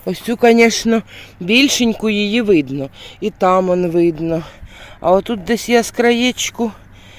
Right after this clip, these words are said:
садила маленьку. І греці де вона. Тепер греці де вона. А травка гатє все-таки посохла.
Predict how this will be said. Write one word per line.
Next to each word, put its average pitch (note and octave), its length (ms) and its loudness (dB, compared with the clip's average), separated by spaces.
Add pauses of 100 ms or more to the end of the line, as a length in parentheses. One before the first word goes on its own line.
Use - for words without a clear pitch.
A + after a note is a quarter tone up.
(320)
садила A3+ 460 2
маленьку. A#3+ 840 4 (1040)
І F#3+ 100 -6
греці F#3 500 0
де D3+ 220 2
вона. C#3+ 340 -4 (1120)
Тепер F3+ 340 -10 (1300)
греці C4 520 -6
де F3+ 240 -8
вона. F3+ 360 -10 (3250)
А - 100 -6
травка B3 420 -4
гатє A#3+ 380 -6
все-таки G3+ 500 -8
посохла. - 720 -14